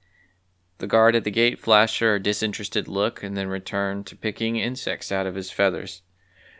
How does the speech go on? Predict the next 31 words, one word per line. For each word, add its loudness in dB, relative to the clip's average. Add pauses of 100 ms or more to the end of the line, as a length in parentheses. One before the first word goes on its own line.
(120)
Clucky 6
approached 4
him 0
and -2
opened 2
her 0
beak. -2 (1500)
"Hi 6
there! 8 (300)
I'm 4
meant 4
to -2
be 2
inside 6
of 2
there," 6 (240)
she -6
said, 2 (200)
with -2
a 2
wave 4
of -6
her -2
wing 2
towards -2
the -6
gate. 2 (920)
The -2
guard 6
re-emerged 4
fr-, -10